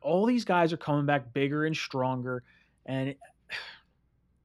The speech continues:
I don't know. I think we're moving in the right direction. I think when you have that mentality and everyone's thinking the same way like that, it's a lot easier to go forward. It's like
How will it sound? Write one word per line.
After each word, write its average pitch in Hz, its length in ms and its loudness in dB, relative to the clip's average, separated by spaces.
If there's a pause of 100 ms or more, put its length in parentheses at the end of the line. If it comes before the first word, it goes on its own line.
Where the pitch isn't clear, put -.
I 135 80 -4
don't 113 100 -8
know. 101 180 -16
I 160 120 4
think 208 200 2
we're 220 60 4
moving 185 260 4
in 170 60 0
the 156 80 -2
right 139 160 2
direction. 131 320 -6
I 127 80 -6
think 156 220 -4
when 147 100 -2
you 135 60 -4
have 151 260 2
that 156 140 0
mentality 143 420 0
and 127 160 -4
everyone's 151 460 -2
thinking 151 340 -4
the 135 80 -8
same 139 400 -4
way 135 220 0
like 160 240 2
that, 190 260 2 (460)
it's - 100 -4
a 151 60 2
lot 175 420 4
easier 151 320 2
to 135 80 0
go 127 220 0
forward. 107 360 -8
It's 110 200 -14
like 127 260 -4